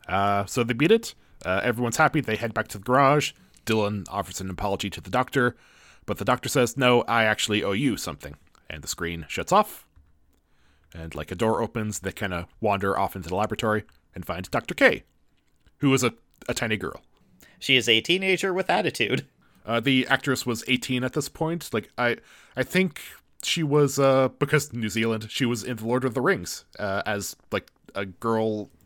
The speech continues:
Speaker 1: being attacked by orcs, I think.
Speaker 2: <laughs> I mean, e-, everyone in New Zealand was in Lord of the Rings, Harry.
Speaker 1: Yeah, it, it was fun, although it screwed up their film industry for weird reasons. There, there's a, a whole series on it on YouTube.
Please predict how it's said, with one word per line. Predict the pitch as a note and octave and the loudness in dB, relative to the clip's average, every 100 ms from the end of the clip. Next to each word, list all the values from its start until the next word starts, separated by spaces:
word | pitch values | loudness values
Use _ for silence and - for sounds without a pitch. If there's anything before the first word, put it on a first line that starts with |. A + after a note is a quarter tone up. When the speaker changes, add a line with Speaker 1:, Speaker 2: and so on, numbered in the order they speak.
| - | -8
Speaker 1:
being | G#2+ | -6
attacked | G#2+ G#2+ - | -2 -4 -2
by | G2+ | -4
orcs, | G2+ A2+ - - - | -2 -6 -6 -12 -10
I | |
think. | - D#2+ - - _ _ _ _ _ - - | -12 -12 -14 -20 _ _ _ _ _ -20 -10
Speaker 2:
<laughs> | G#3 C#4+ - D#4 - D#4 - - _ - - A3+ | 2 4 6 6 6 4 0 -10 _ -20 -20 -2
I | D#3+ | 2
mean, | E3+ E3+ - | 4 2 2
e-, | F3 - | 2 2
everyone | F3+ E3 E3 D3+ | -2 0 2 2
in | C3+ | 0
New | B2 | -2
Zealand | A2+ A2 A2 | 0 0 0
was | A2 G#2+ | -2 -4
in | G#2+ | -4
Lord | G#2+ G2 | -4 -4
of | - | -8
the | |
Rings, | - - - | -10 -10 -6
Harry. | - - D3+ - _ - | -4 0 -2 -4 _ -6
Speaker 1:
Yeah, | D4+ F#3+ - | -4 -4 -8
it, | C#3 D3+ C#3+ | -2 2 4
it | |
was | E3 D#3+ D3 | 4 2 4
fun, | G3 C3 G#2 | 6 6 2
although | A2 A#2+ A#2+ | -2 2 2
it | A#2 - | 0 -2
screwed | - B2 A2+ | -6 -2 -2
up | A2 | -2
their | G#2+ G#2 - - | -2 -2 -4 -18
film | - A2+ G2 | -6 -4 -4
industry | F#2 F#2 G#2 | -8 -8 -8
for | F2+ G2+ | -6 -6
weird | F#2+ F#2+ | -4 -6
reasons. | E2+ D2+ A#1+ - - | -6 -10 -12 -16 -10
There, | - A2+ | -6 -2
there's | A2+ A2 - | -2 -2 -4
a, | |
a | G2 E2+ F#2 | -6 -6 -6
whole | G#2 | -6
series | - A#1+ - | -8 -12 -12
on | B1+ | -14
it | C2 | -14
on | C#2+ | -14
YouTube. | C#2+ - F#2 | -14 -16 -16